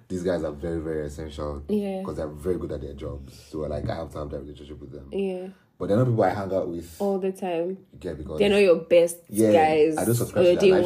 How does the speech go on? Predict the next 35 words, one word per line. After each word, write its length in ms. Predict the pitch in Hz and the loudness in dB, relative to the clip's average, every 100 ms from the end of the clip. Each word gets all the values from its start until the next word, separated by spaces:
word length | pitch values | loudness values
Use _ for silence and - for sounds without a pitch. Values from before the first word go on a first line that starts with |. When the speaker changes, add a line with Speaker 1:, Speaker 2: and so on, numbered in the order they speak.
| 175 | 2
Speaker 2:
ones, 120 | 180 | 0
Speaker 1:
yeah, 80 | 180 | -2
Speaker 2:
rather. 280 | 170 170 170 | -2 -2 -4
Speaker 1:
I 80 | - | -8
don't 80 | 101 | -10
subscribe 260 | 92 92 | -8 -10
to 40 | 82 | -10
their 100 | 71 | -10
lifestyle, 340 | 78 - 80 | -10 -12 -14
but 260 | 71 76 73 73 _ _ | -12 -12 -14 -18 _ _
I'm 140 | 85 82 | -16 -12
in 60 | |
their 100 | 80 | -12
space 180 | 78 82 | -12 -14
and 140 | 78 | -12
they're 80 | 76 | -10
in 120 | 73 71 | -12 -12
my 100 | 73 | -16
space 240 | - 76 | -16 -18
because 220 | 76 76 | -16 -16
of 80 | 71 | -16
how 100 | 73 | -16
much 180 | 76 73 | -16 -16
we 60 | 71 | -18
work 160 | 69 | -20
together. 280 | - 73 73 73 | -20 -20 -20 -12
Speaker 2:
Yeah. 300 | 208 202 196 208 - | -8 -8 -10 -14 -18
Speaker 1:
So 160 | - 85 | -16 -14
there 160 | 147 85 | -12 -12
are 40 | |
people 200 | 92 92 | -10 -10
that 220 | - - | -10 -12
you 80 | 80 | -12
would 200 | 78 73 | -12 -14
meet 300 | 76 80 - | -18 -20 -20